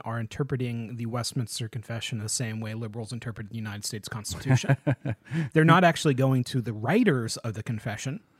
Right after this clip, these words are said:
Speaker 1: They're going to modernist interpretations of the confessions.
Speaker 2: So the, the distinction, I think, that is correct here, okay? Now, I'm willing to be proven wrong. <laughs> We'll see.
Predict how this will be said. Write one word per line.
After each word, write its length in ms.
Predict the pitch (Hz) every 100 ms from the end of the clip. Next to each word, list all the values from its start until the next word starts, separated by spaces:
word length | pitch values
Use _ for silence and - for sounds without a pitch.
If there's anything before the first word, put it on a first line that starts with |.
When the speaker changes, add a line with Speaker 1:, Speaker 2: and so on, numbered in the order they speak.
| - -
Speaker 1:
They're 120 | 135
going 260 | 139 135 127
to 340 | - 127 117 - -
modernist 600 | 127 123 131 131 131 -
interpretations 960 | 143 - 127 - 147 143 123 113 131 - _ _ _ _ - - -
of 280 | 120 113 110
the 80 | 117
confessions. 680 | 123 - - - 202 - _ _ _ _
Speaker 2:
So 240 | - 160 143
the, 220 | 151 127 139
the 180 | 139
distinction, 520 | 143 156 - 202 - 120
I 100 | 113
think, 340 | - 117 98
that 220 | 104 90 104
is 180 | 104 87
correct 440 | - 90 85 -
here, 240 | 85 67 - -
okay? 260 | 95 85 73
Now, 280 | 101 92 95 - _ _ _
I'm 160 | 120 113
willing 260 | 117 110
to 60 | 98
be 120 | 92
proven 360 | - 92 71 76
wrong. 260 | 69 69 - _
<laughs> 260 | 147 196 160
We'll 220 | 175 165
see. 260 | - 95